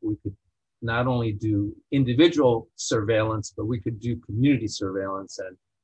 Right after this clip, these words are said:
as I said, I'll tell you a little bit more about this amazing stuff with wastewater detection. So that's what Thomas set out to do with Gina Daly,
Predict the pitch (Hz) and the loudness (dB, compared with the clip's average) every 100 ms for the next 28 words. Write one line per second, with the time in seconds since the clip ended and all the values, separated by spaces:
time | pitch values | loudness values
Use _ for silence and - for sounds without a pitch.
0 | _ _ 107 101 104 - 113 92 - 120 | _ _ -2 2 2 2 2 0 0 0
1 | 110 110 123 107 107 107 113 101 95 95 | 0 0 -2 -2 -4 -2 0 0 0 -4
2 | 92 - - _ _ 95 107 127 113 110 | -6 -10 -12 _ _ -6 0 2 2 -2
3 | 101 107 101 104 - 104 113 - 95 92 | -2 -2 -2 -4 -4 -2 -2 -2 -2 -2
4 | 85 85 - 87 - - _ _ _ _ | -2 -8 -12 -14 -14 -20 _ _ _ _
5 | _ _ _ _ _ 127 147 170 185 175 | _ _ _ _ _ 2 6 4 2 -2
6 | 165 151 143 - 127 120 117 131 117 151 | 2 4 4 4 4 4 2 -2 4 8
7 | 160 123 113 - - 127 117 113 117 123 | 8 6 0 -4 -4 -2 0 2 4 4
8 | 127 131 123 | 4 -2 -6